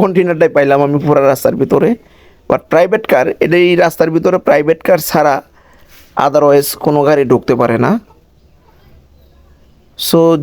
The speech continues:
যদি আপনারা ঘুরতে বের হন, অবশ্যই বসুন্ধরা গেট দিয়ে একশো ফিটের দিকে যে রাস্তাটা গেছে, এই রাস্তাটায় আসলে কিন্তু আপনি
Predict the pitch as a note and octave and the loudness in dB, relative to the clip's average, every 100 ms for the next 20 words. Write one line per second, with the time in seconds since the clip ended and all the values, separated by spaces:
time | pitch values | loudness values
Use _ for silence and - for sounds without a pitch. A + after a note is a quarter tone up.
0 | E3 F3+ F#3 F3+ D3 C#3 C3+ C3 C3 - | -2 0 0 0 0 0 0 0 0 0
1 | D3 C#3 C#3 C#3+ G3 A3+ - B2+ B2+ C3+ | 0 2 2 2 0 0 -2 0 0 0
2 | - D#3+ - - - - - - - C#3 | 0 0 0 -4 -12 -18 -20 -18 -4 0
3 | C#3+ - D#3 D#3+ E3 E3+ C#3 C3 C3+ - | 0 2 0 4 4 2 2 0 0 -4
4 | D3 C3+ C3+ C3+ C3+ - _ _ _ _ | -4 2 4 4 0 -4 _ _ _ _
5 | - _ _ - _ _ _ _ - - | -20 _ _ -20 _ _ _ _ -20 -20
6 | - _ E3+ - G3+ F#3+ F#3+ E3+ E3+ E3 | -20 _ -4 0 0 2 0 0 0 2
7 | D3 C#3+ - - C3+ D3+ - G3 - - | 2 0 0 -2 0 -2 0 -2 -2 -6
8 | - B2+ D3 - C#3 C#3 G#2 C#3+ F3+ - | -2 0 -2 -2 0 2 0 -2 -2 -2
9 | F3+ D3 C#3+ C#3 | 0 0 -2 -2